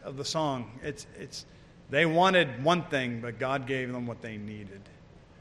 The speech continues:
And God gives us what we need, and, and what we need is forgiveness of sins. And God sent his Son into this world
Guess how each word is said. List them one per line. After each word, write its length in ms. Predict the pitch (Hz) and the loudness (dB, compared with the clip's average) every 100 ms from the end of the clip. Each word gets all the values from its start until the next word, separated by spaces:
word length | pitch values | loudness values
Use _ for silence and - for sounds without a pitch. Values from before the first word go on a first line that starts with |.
| - - - - | -20 -20 -20 -18
And 160 | 120 127 | -12 0
God 400 | 151 185 156 123 | 4 6 4 2
gives 380 | 160 175 131 139 | 4 4 2 -2
us 280 | 120 - | -2 -4
what 140 | 147 147 | -6 -6
we 140 | 131 | -6
need, 180 | 135 127 | -4 -4
and, 160 | 117 131 | -4 -6
and 180 | 147 | -2
what 140 | 147 165 | 0 0
we 80 | 156 | 2
need 220 | 185 208 | 2 2
is 100 | - | 0
forgiveness 460 | 127 139 139 120 | -2 -2 -2 -4
of 80 | - | -8
sins. 520 | - 135 113 107 - - - - - - - 120 | -6 -6 -8 -10 -16 -20 -20 -20 -20 -20 -16 -8
And 100 | 123 | 4
God 240 | 151 170 | 6 6
sent 220 | - 175 | 6 2
his 140 | 165 151 | 0 0
Son 200 | 165 165 | -2 -2
into 160 | 151 | -2
this 160 | 139 120 | -4 0
world 540 | 143 151 147 147 - | 4 8 8 6 0